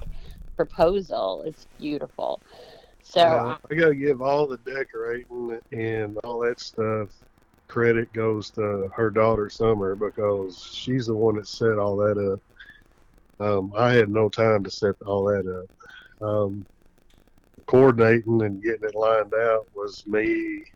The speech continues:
Speaker 2: um, a couple of her girlfriends, and her Summer are the ones that got it all coordinated out.
Speaker 1: Okay,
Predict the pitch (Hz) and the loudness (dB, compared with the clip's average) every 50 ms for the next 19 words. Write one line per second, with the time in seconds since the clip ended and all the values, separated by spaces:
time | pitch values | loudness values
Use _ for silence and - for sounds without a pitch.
0 | _ _ _ _ _ _ _ _ - - 104 98 101 98 95 90 95 92 87 - | _ _ _ _ _ _ _ _ -12 -8 -6 -4 -2 -2 -4 -4 -8 -10 -18 -20
1 | - - - - - 117 113 - - 110 101 92 107 107 107 98 104 110 110 110 | -20 -20 -14 -4 -2 -2 -2 0 -2 -4 -2 0 0 0 0 2 2 4 4 4
2 | 101 - 110 107 110 110 110 110 110 107 95 101 98 92 87 92 92 - - - | 2 0 0 2 4 4 4 2 0 -2 -4 -4 -4 -4 -4 -6 -10 -10 -4 0
3 | 113 110 107 98 98 92 92 95 - _ _ _ _ _ _ _ _ - 101 95 | 0 2 2 0 0 -2 -2 -4 -8 _ _ _ _ _ _ _ _ -6 -4 -2
4 | 92 98 104 104 101 98 90 98 98 98 - _ _ _ _ _ _ _ _ _ | -2 0 0 0 0 0 -2 -6 -8 -8 -8 _ _ _ _ _ _ _ _ _
5 | _ - 107 104 104 101 98 98 98 101 98 95 - - - 113 107 98 95 98 | _ -4 0 0 2 2 0 0 0 0 0 0 -2 -4 -2 0 0 0 0 -2
6 | 101 98 95 90 98 101 104 101 95 95 - _ _ _ _ _ _ _ _ _ | -2 -2 -2 -2 0 0 2 0 0 -4 -8 _ _ _ _ _ _ _ _ _
7 | _ _ _ _ _ _ _ _ _ _ _ _ _ _ _ _ _ _ - 170 | _ _ _ _ _ _ _ _ _ _ _ _ _ _ _ _ _ _ -8 -8
8 | 170 - - 196 170 - 160 170 | -8 -8 -6 -4 -2 -2 -2 -4